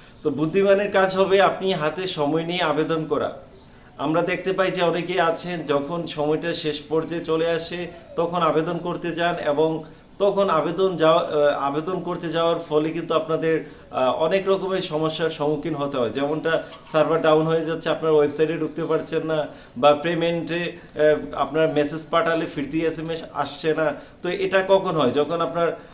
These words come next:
আহ, একসাথে অনেক আবেদন, অনেক মানুষ আবেদন করতে যায়, তখন সার্ভারগুলো, আহ, ডাউন হয়ে যেতে পারে। তো এরকম, আহ, সমস্যাটাকে আপনি এড়িয়ে চলার জন্য বুদ্ধিমানের কাজ হবে, আহ, সময়,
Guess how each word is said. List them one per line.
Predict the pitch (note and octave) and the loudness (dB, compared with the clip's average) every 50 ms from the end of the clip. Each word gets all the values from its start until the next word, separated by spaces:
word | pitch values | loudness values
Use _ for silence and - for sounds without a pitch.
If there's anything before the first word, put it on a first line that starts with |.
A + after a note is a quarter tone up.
| - - | -12 -4
আহ, | - B2+ C3 | 0 2 2
একসাথে | C3 - - E3 D#3+ D#3+ - - F3 - E3+ | 2 2 0 -2 -2 -2 -2 -4 -4 -2 0
অনেক | D3+ D#3+ D#3+ F#3 F#3+ | 0 0 0 0 2
আবেদন, | F3 F3 D#3+ F3 D#3+ F3 F3 F3+ F3 F3 - - | 2 2 2 0 -2 -4 -4 -4 -6 -8 -6 -4
অনেক | - C3+ C#3+ D3+ D#3+ F3 D#3+ C#3+ | -2 0 0 0 0 -2 -4 -2
মানুষ | D3+ D3 D3 D#3 D3 D#3 | 0 0 0 0 0 -2
আবেদন | D3+ D3 D#3 D3 D#3+ D#3+ | -2 -2 0 0 -2 -2
করতে | D3+ D#3 D#3+ D3+ D3+ D#3 | -2 -2 -4 -4 -4 -2
যায়, | D3+ D#3 | -2 -2
তখন | D3 D3+ D3+ C#3+ D3+ D3+ | -2 -2 -4 -6 -6 -6
সার্ভারগুলো, | C#3 - C#3 C3 C3 D3 C#3+ C3+ D3+ D3+ D3 D3+ C#3+ D3 - - - - - | -6 -6 -4 -2 -2 -2 -2 -2 -2 0 2 0 0 0 -4 -12 -18 -14 -6
আহ, | - B2+ B2+ | -4 -2 -2
ডাউন | - C#3 C#3 C#3+ C#3+ D3+ | 2 2 4 4 4 2
হয়ে | D#3 D#3 D3+ D3 | 2 0 0 0
যেতে | C#3 D#3 D3+ D3+ E3+ | 0 0 -2 -2 -2
পারে। | D#3 E3+ E3+ F3+ | -2 -2 -2 -2
তো | F3+ F3 E3 E3 | -4 -6 -6 -6
এরকম, | D#3 - E3+ F3+ F#3 F#3 F#3 G3+ G3+ G3+ G3 G3 - - - - - - - - - | -6 -4 -4 -4 -4 -2 0 0 0 0 -2 -6 -10 -16 -18 -20 -20 -20 -20 -20 -10
আহ, | - C#3 C#3 C#3 C#3 - - - - - | -4 -2 0 0 0 -2 -4 -8 -10 -10
সমস্যাটাকে | - - D#3 D#3 E3+ F3 E3 - - F3 F3 E3+ F3 E3+ E3+ E3+ F3+ E3+ | -6 -4 -2 0 0 0 -2 -2 0 -2 0 0 0 -2 -2 0 0 0
আপনি | D#3+ D#3+ - E3+ E3+ E3+ E3 D3+ - - | 0 -2 -2 -4 -6 -6 -6 -10 -10 -2
এড়িয়ে | C#3+ D3+ D#3 E3+ F#3 F#3 | 2 2 4 4 2 -2
চলার | F3+ F3+ F3 E3+ E3+ E3+ | -4 -4 -2 0 0 0
জন্য | E3+ E3+ F3 E3+ E3+ F3+ | -2 -4 -6 -6 -6 -6
বুদ্ধিমানের | E3+ C#3+ D3 D3 D3 D3+ D3+ D#3 D#3 D#3+ D#3 | -6 -6 -6 -6 -4 -2 -2 0 0 0 0
কাজ | D#3 D#3+ D#3 D3 D3+ | 0 0 0 0 0
হবে, | D3+ D3+ C#3 C#3+ F3 F3+ F#3 F3+ - - - - - - - - - | 0 -2 -2 -2 -6 -6 -8 -12 -16 -20 -20 -20 -20 -20 -20 -12 -6
আহ, | A#2 B2+ | -4 -4
সময়, | B2+ - C#3+ C#3 C#3+ D#3+ E3+ F3 F#3 F#3+ - | -4 -2 -2 0 0 2 2 2 2 0 -2